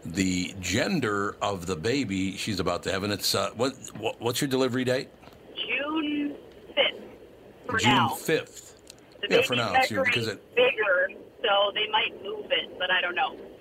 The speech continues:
Speaker 1: So, uh, Fawn knows she's gonna be an older sister. How's she handling that?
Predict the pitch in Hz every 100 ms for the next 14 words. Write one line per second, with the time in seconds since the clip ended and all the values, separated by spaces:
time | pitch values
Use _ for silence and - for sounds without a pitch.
0 | - - 120 113 98 - - - - -
1 | - 92 90 - 123 135 131 123 113 113
2 | 110 98 110 101 98 98 98 92 - 92
3 | - 82 80 87 107 117 110 104 104 95
4 | 90 92 78